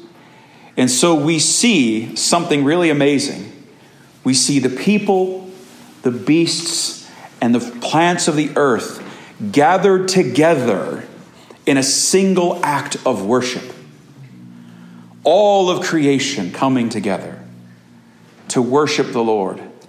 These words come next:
at his triumphal entry. Something that we will not see again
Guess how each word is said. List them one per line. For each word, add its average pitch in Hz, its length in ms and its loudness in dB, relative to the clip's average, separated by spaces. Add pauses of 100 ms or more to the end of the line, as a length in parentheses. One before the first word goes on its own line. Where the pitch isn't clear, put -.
at 110 100 -2
his 117 120 -2
triumphal 113 520 0
entry. 98 520 -6 (2000)
Something 135 380 2
that 110 120 2
we 135 220 4
will 120 220 4
not 120 240 2
see 120 300 2
again 131 840 0